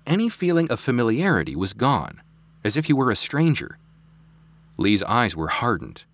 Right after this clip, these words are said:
His smile disappeared. Even his posture had changed. He leaned forward, voice a raspy whisper. "Agent three seven one four one five two two. The color of the day is purple. Verification passphrase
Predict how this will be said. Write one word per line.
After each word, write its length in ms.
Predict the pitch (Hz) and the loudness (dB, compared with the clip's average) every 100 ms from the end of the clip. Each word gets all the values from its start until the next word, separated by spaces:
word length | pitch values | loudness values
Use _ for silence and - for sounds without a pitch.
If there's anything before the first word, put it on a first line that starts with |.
| _ - - | _ -12 -2
His 140 | 120 | 0
smile 380 | - 147 151 85 | 2 2 2 0
disappeared. 640 | 110 - - 143 76 - - _ _ - - | -2 -4 -4 -2 -2 -4 -16 _ _ -20 -6
Even 220 | 170 220 | -2 2
his 120 | 185 - | 0 0
posture 520 | - - 196 - 90 | -6 -2 -2 0 -2
had 120 | 76 | -2
changed. 480 | - 78 58 - - _ _ - - - - - | -4 -8 -8 -12 -16 _ _ -20 -20 -20 -20 -4
He 140 | 98 | 0
leaned 280 | 92 104 98 | 2 2 0
forward, 440 | - 117 76 50 - _ _ - | 0 0 0 -8 -16 _ _ -10
voice 340 | 101 101 139 - | 0 2 2 0
a 80 | |
raspy 420 | 78 90 113 - 98 | 0 0 0 0 0
whisper. 440 | 101 - 64 - _ _ _ _ - _ _ - - - | 0 -4 -10 -14 _ _ _ _ -20 _ _ -20 -12 -4
"Agent 300 | 78 78 71 | -2 -2 -8
three 280 | - 90 101 | -2 0 0
seven 440 | - 87 90 82 | 0 -2 0 0
one 240 | 78 85 | 0 0
four 360 | 92 - 85 82 | -2 0 2 2
one 280 | 76 80 90 | 0 0 -2
five 380 | - 82 78 78 | 0 0 0 -4
two 220 | - 80 | -2 -4
two. 380 | - 73 57 - _ _ - - - | -2 -6 -8 -12 _ _ -20 -14 -6
The 80 | - | -4
color 360 | - 104 117 | 0 0 2
of 100 | 117 | 0
the 80 | 120 | -2
day 280 | 98 87 85 | -2 0 0
is 120 | 82 | -2
purple. 460 | - 82 76 65 - _ _ _ _ - | -2 -2 -2 -6 -12 _ _ _ _ -8
Verification 760 | 78 90 92 98 - 92 87 | 0 2 2 0 0 -2 -2
passphrase 800 | 80 127 120 - 78 55 50 - | -2 -2 -2 -2 -4 -4 -6 -14